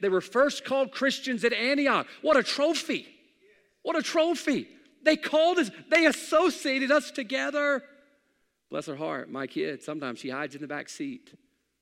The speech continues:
Dad, every once in a while, just likes to talk to people that are walking down the street out my window.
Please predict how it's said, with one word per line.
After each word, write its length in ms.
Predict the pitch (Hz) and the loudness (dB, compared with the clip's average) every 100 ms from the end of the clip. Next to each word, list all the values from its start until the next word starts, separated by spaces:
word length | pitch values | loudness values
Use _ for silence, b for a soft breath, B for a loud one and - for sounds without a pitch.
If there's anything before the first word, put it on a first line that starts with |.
| _ _ _ _ _ _ _ - | _ _ _ _ _ _ _ -14
Dad, 280 | 117 131 | -10 -6
every 120 | 135 131 | -6 -6
once 160 | 143 | -10
in 60 | 139 | -10
a 40 | |
while, 100 | 147 | -12
just 160 | 156 131 | -12 -12
likes 160 | 127 - | -12 -12
to 60 | |
talk 240 | - 139 - | -14 -14 -12
to 80 | |
people 260 | - 151 180 | -12 -12 -10
that 80 | 165 | -10
are 40 | |
walking 280 | 120 131 147 | -10 -8 -8
down 160 | 139 147 | -10 -10
the 60 | |
street 420 | 143 156 180 226 - | -14 -12 -12 -14 -16
out 160 | - - | -16 -14
my 120 | 180 | -14
window. 400 | 214 285 240 | -14 -14 -14